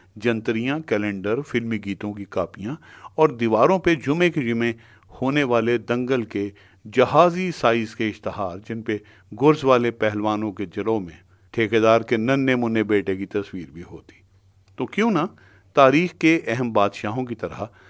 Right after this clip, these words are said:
اپنی ذاتی زندگی کو بھی الگ الگ دور میں بانٹ دیں اور پھر اپنی پسندیدہ کتابوں کی نشاندہی کریں تاکہ پڑھنے والے پہ روب پڑے۔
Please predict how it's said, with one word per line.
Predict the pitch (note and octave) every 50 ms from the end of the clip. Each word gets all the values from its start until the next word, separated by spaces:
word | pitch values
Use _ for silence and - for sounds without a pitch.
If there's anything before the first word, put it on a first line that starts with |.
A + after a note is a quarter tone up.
| - - - _
اپنی | - A2+ - - - C#3+ C3 A#2
ذاتی | G2 G#2 A2 G#2 G2+ - - B2+
زندگی | A#2 A2 A2 G2+ F#2+ G#2+ A#2+ C#3+ E3+ E3
کو | - B2 G#2
بھی | - G#2+ A#2+ - - _ _ _ - - _ _ _ -
الگ | C3 D3 F#3 F#3 F#3 F#3
الگ | F#3 F#3+ F#3 F3+ D#3+ C#3+ A#2 G#2 G2+
دور | G#2+ A2 A2+ A2+
میں | A2+ A2 A2 A2 G#2
بانٹ | F#2 E2+ F#2 F#2+ G2 G2 - -
دیں | A3+ A3+ - - _ _ _ _ _ _ _ _ _ _
اور | B2+ B2+ B2+ B2+ B2 - - _ _ _ _ _ _ _ _ _ _
پھر | - C3+ C3+ C#3+ D#3 D3+ -
اپنی | - A2+ A2 - - A#2 A2
پسندیدہ | - G2+ G2+ - - A2+ A2+ B2 B2+ B2+ A#2+ A2 -
کتابوں | A2 - G2+ F#2+ F#2+ G2+ G2
کی | F2+ G2 F#2+
نشاندہی | G2+ F2+ - - F#2+ F#2 F#2+ F2+ F#2 G2 F#2+
کریں | - - G2 A2+ D#3 G3+ - _ _ _ _ _ _ _ _ -
تاکہ | A2 A2 A2 - F3 F#3 F#3 - _ _ _ _
پڑھنے | - G#2+ A2 A2 A2+ A#2 A2
والے | G2 F2+ F2 F2+ F2+ E2
پہ | - - B2
روب | G#2+ G#2 F#2+ - - _
پڑے۔ | - - - -